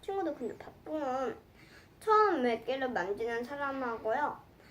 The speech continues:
많이 만졌는데 밥풍을 못하는 사람은요, 밥풍 많이 연습해야 돼요. 그래서요, 아라 엄마도요, 많이 연습했는데요, 됐어요, 아라 엄마도. 이렇게. 아니, 위로 올릴게요. 그리고 물론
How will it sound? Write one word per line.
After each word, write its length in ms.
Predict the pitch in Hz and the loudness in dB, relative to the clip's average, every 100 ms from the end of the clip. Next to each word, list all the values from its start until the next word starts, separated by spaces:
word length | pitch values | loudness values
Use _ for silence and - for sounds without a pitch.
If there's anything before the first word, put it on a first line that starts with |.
| - | -16
많이 300 | - 240 254 | -4 0 0
만졌는데 580 | 269 240 240 240 240 247 | 2 2 4 2 2 0
밥풍을 380 | - 254 311 285 | -6 -8 -4 -2
못하는 480 | 233 226 294 294 302 | -2 -4 -4 -2 0
사람은요, 640 | 302 285 240 220 302 - - - - - - - - | 0 0 -2 -2 -2 -4 -10 -20 -20 -20 -20 -20 -14
밥풍 360 | 247 - 262 240 | -12 -6 -2 0
많이 320 | 220 233 262 | 2 2 2
연습해야 520 | 220 226 - 285 220 | 0 0 -4 -6 -6
돼요. 220 | 180 - | -6 -8
그래서요, 600 | - 226 233 247 294 240 - - - - - - - - - - | -2 0 0 0 2 2 0 -10 -18 -16 -12 -8 -8 -8 -20 -8
아라 360 | - 247 269 262 | 2 4 6 4
엄마도요, 680 | 240 247 247 240 269 - - - - - - | 2 2 2 4 4 2 -2 -16 -20 -18 -4
많이 280 | 247 254 269 | -2 0 0
연습했는데요, 840 | 233 254 285 330 302 254 233 233 | 0 -2 -4 -2 0 0 2 0
됐어요, 320 | 240 226 254 214 | -2 -6 -2 0
아라 240 | 196 196 | 0 -2
엄마도. 440 | 170 113 107 - - - - - - - - - - | -6 -10 -12 -14 -20 -20 -20 -20 -20 -20 -20 -20 -20
이렇게. 540 | 302 - - - 359 - - - - - - - | -20 -20 -16 -12 -12 -14 -20 -20 -20 -20 -20 -8
아니, 280 | 226 247 247 | -4 -2 -2
위로 280 | 254 262 233 | 0 2 2
올릴게요. 600 | 190 175 - - 123 - - - | 0 -6 -10 -10 -10 -10 -18 -18
그리고 260 | - 233 | -10 -4
물론 440 | 214 202 202 214 | -4 -4 -4 -6